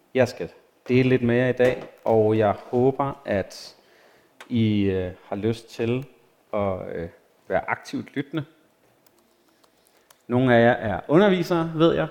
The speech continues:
Nogle af jer arbejder i folkeskoleregi, og andre underviser, øh, på andre niveauer. Øhm, så I ved godt, hvad aktiv lytning er. Det er, at man ikke falder i søvn.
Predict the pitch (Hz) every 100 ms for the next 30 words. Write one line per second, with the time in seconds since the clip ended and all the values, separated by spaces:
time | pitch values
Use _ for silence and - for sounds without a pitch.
0 | - _ _ - 127 131 131 117 113 113
1 | 107 107 107 - _ _ _ - 104 107
2 | 101 98 - - - 180 190 - 175 165
3 | - 160 156 - 123 135 135 - 120 120
4 | 117 - 113 - _ _ _ _ _ -
5 | 120 110 107 101 98 - 147 190 185 165
6 | 175 185 170 - _ - 139 127 120 113
7 | 110 107 107 127 123 123 139 131 120 90
8 | 120 - 131 123 - 131 113 147 - _
9 | _ 120 113 117 113 123 - 127 107 -
10 | -